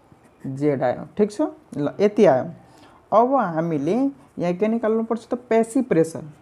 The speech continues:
passive pressure निकाल-, sorry, माफ गर्नु होला, active pressure। active pressure पिए equal टु के हामी formula पढेको छौँ? केए into तपाईँको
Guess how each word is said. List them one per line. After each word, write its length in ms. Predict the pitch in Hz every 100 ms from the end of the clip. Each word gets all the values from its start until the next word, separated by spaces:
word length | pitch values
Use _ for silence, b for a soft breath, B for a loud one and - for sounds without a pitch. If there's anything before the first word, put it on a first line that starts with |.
| -
passive 440 | 208 208 - 269
pressure 380 | 240 180 170 175
निकाल-, 400 | 160 147 131 -
sorry, 300 | - 170 131 - _ b b b 208
माफ 120 | 147
गर्नु 200 | 151 156
होला, 160 | 165 269 - B B -
active 260 | 190 254
pressure। 380 | 220 160 156 139 -
active 280 | 170 240 226
pressure 340 | 185 180 196 -
पिए 460 | 226 240 - 185 180
equal 280 | 180 165 165
टु 80 | 180
के 120 | 226
हामी 260 | 226 226
formula 360 | 233 226 220 226
पढेको 360 | 226 226 240 240
छौँ? 260 | 247 269 247 -
केए 520 | 226 233 - 175 202
into 540 | - 185 175 175 196 254 B B B B -
तपाईँको 520 | 147 151 147 208